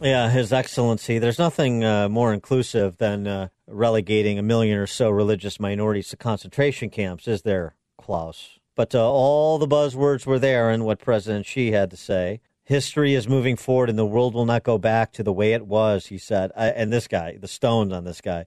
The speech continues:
"Guided by science, reason, and humanitarian spirit, the world has achieved initial progress in fighting covid nineteen," says, um, President Xi of China, where, of course, the virus originated.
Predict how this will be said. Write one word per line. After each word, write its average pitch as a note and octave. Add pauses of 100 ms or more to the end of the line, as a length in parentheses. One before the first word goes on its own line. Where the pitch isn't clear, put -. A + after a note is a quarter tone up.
(140)
"Guided C#3
by C3
science, D3
reason, B2+
and A#2
humanitarian B2
spirit, C3
the A#2+
world B2
has A#2
achieved A#2+
initial C#3
progress C3+
in A2+
fighting A2+
covid G#2+
nineteen," G2+ (120)
says, F#2
um, E2 (160)
President F#2+
Xi G2+
of F2
China, G#2
where, F#2
of E2+
course, F#2+
the -
virus F2+
originated. F#2+